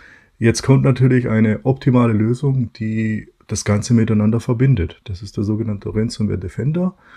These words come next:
mit dem airgap zwei Service und Golden Copy. Das ist eine Gesamtlösung, wo es tatsächlich um Datensicherheit, Datenintegrität, Ransomware-Schutz und vor allem auch Immutability geht.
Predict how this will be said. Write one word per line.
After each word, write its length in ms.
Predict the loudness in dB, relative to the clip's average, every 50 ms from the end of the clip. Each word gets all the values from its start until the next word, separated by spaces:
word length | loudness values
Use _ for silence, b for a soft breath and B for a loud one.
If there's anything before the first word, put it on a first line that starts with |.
| b b b b b b -2
mit 460 | 2 4 4 4 2 -2 -16 -16 -18 -14 -8 -4
dem 240 | -4 -2 -4 -4 -4
airgap 420 | -4 -4 -2 0 0 -2 -4 -4
zwei 340 | -10 -6 -2 0 0 0 0
Service 500 | -2 -2 -2 -2 0 0 -2 -4 -4 -6
und 180 | -6 -6 -6 -6
Golden 380 | -4 -2 -2 -2 -2 -4 -6
Copy. 480 | -4 -2 -2 -2 -2 -4 -6 -6 -6 -6 b b b b b b b b b b 0
Das 220 | 0 0 2 2
ist 180 | -2 0 0 0
eine 140 | 0 2
Gesamtlösung, 1500 | 2 2 0 2 2 2 2 2 0 -4 -12 -14 -14 -12 -6 -2 0 4 6 6 6 6 4 4 2 2 2 0 -4 -6 _ -4
wo 160 | -2 0 0
es 120 | 0 0 -2
tatsächlich 600 | -2 -2 -2 0 0 -2 -2 -2 -6 -8 -4 -4
um 120 | -2 0
Datensicherheit, 1120 | 2 2 2 2 0 0 0 -2 0 0 -2 -4 -2 -2 0 0 2 2 2 0 -2 -6 -18 -12
Datenintegrität, 1400 | -4 -2 0 0 0 0 -2 -2 -2 -2 -2 -2 -4 -4 -4 -2 -4 -4 -4 -2 0 2 4 4 2 0 -4 _ -8 -6
Ransomware-Schutz 1300 | -4 0 2 4 4 2 0 -2 -4 -4 -2 -2 -2 -2 -2 -4 -4 -4 0 0 0 0 0 -4 -18 -20 b b b b b b b b b _
und 320 | 6 8 8 8 6 4
vor 380 | 0 -14 -10 -2 0 0 0 2
allem 360 | 2 4 4 6 6 4 4
auch 400 | 2 2 0 2 2 0 -2 -4 -4
Immutability 920 | 0 0 2 2 2 2 2 0 2 2 2 2 2 -2 -4 -4 -4 -2
geht. 300 | 0 0 0 -2 -4 -8